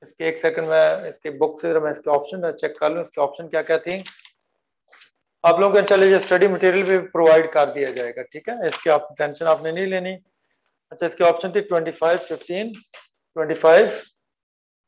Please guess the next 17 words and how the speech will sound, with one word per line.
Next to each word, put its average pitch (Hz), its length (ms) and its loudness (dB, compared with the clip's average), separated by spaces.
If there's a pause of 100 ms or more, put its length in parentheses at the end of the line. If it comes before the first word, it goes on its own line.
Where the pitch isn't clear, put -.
(760)
B 170 180 2
option 156 400 2
fifteen, 175 560 -4 (2000)
सी 180 160 0
option 165 400 4
है 156 80 6
ट्वेल्व, 165 440 4 (120)
टेन 160 220 4
और 151 140 0
फ़ाइव, 131 280 -2 (840)
ट्वेल्व, 151 400 -2
टेन। 135 200 -8 (3500)
और 156 140 -4
ये 160 120 0
option 147 340 0
है 147 60 -2
फ़ाइव, 123 320 -6